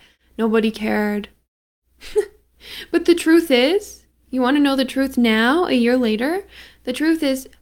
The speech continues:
people are busy. You know, time is valuable. So if you're here right now listening, thank you for your time. Thank you for being here. The other thing is,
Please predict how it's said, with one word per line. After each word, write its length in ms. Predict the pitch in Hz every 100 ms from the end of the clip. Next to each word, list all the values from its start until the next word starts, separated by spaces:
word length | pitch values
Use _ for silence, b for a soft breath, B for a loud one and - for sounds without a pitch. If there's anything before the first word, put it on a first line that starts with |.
| _ -
people 460 | - 277 277 359
are 140 | - 226
busy. 460 | 208 208 254 392 _ _ _ _ _ _ _ _ _ _ _ _
You 80 | 226
know, 300 | 214 233 320 _ _ _
time 400 | - - 262 294
is 200 | 277 247
valuable. 680 | 220 208 214 226 269 339 359 _ -
So 140 | 269
if 100 | 254
you're 120 | 233
here 200 | 226 214
right 180 | 247 262
now 220 | 220 226
listening, 540 | 233 208 - 311 403 - b b b -
thank 180 | 247
you 80 | 233
for 160 | 233 226
your 140 | 226
time. 400 | 214 214 214 269
Thank 180 | 240 220
you 100 | 220
for 140 | 220
being 240 | 208 220 214
here. 300 | 247 349 392 _ _ _ _ _ _ _ _ _ _ -
The 120 | 311
other 140 | 403
thing 240 | 403 294 277
is, 380 | 240 233 226